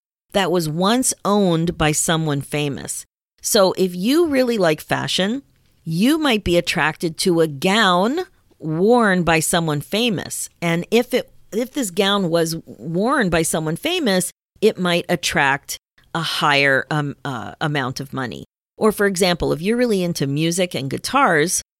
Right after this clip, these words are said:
it might not even surprise you that John Lennon's acoustic guitar sold for two point four million. So when things are owned by someone famous,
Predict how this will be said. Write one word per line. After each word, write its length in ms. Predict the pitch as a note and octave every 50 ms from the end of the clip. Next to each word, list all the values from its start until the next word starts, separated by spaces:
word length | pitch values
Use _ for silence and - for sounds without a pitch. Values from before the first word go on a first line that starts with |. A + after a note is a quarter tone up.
| _ _ _
it 180 | - - G3+ -
might 220 | G3+ A3+ A#3 G3+
not 180 | G#3 G#3+ G#3+ A3
even 240 | G#3 G3 G#3 G3+ F#3+
surprise 580 | - F#3+ F#3 - - C4+ D#4 F#4 F4 A#3+ F3+
you 140 | F3 D#3 D#3+
that 180 | E3 D#3 D3+ -
John 340 | - F#3 G3 G#3 G#3 G3
Lennon's 500 | E3+ E3 E3+ F#3+ F#3 E3+ D#3+ D3+ D#3 - - -
acoustic 760 | D#3 D3 - _ - - - - C#4 F#4 - - A#3+ - _
guitar 720 | - D3+ C#3+ - - - C#4 F#4 - - - E2+ F#3 - - _ _ _ _ _ _ _ _ _
sold 440 | - - - - A3 A3 A#3 A#3+ A3
for 140 | - F#3 E3+
two 240 | E3+ - - C4+ -
point 300 | - - G3+ F#3 - -
four 240 | - D#3+ E3 D#3+
million. 520 | D3+ C3+ B2+ C3+ B2+ F#2+ B1 G1+ - D3 - _ _ _ _ _ _ -
So 260 | - - A#3 A3 A3+
when 280 | G#3+ - A3+ A3+ A3
things 600 | - _ - D4+ E4+ F4+ F4+ F#4 F#4 - - - - _ _ _ _ _ _ _ _ _ -
are 320 | G3+ G#3+ G#3 G3 G3 - -
owned 540 | - F#3+ G#3 A3+ A#3 A3+ G#3+ F#3 D3+ C#3+ C#3+
by 140 | - D3 D3
someone 460 | D3+ - - G3+ F3 F3+ E3+ D3+ D3+
famous, 680 | D3 - - A3+ C#4+ E4 C#4 E3 A#2 A#2 G3+ - -